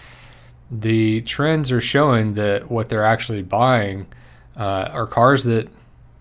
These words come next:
don't really achieve great fuel economy. Even some of the C U Vs on the road today that are more focused on that can still only get somewhere in the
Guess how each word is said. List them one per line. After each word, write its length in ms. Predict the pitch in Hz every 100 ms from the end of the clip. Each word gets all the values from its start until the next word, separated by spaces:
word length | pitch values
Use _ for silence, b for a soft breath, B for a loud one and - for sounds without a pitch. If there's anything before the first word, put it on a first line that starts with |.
| - -
don't 320 | 120 143 143
really 440 | 131 139 131 120
achieve 540 | 113 - 170 180 107 -
great 320 | 107 95 98
fuel 240 | - 98
economy. 560 | 90 - 87 98 113 113 - - - b b b b -
Even 300 | 123 123 135
some 220 | 117 123
of 180 | 117 104
the 320 | 104 101 98
C 220 | 95 123 120
U 120 | 110
Vs 280 | 110 110 107
on 100 | 92
the 80 |
road 300 | 92 107 104
today 420 | - 101 120 127 120
that 160 | 104
are 220 | 95 92 92 -
more 360 | 110 120 135
focused 480 | - 98 - 110 -
on 160 | 101 98
that 340 | 95 95 117 B B B B -
can 160 | 131
still 320 | - 202 220
only 340 | 135 110 104 92
get 500 | - 117 117 98 -
somewhere 420 | - 113 104 101
in 260 | 101 101 98
the 240 | 98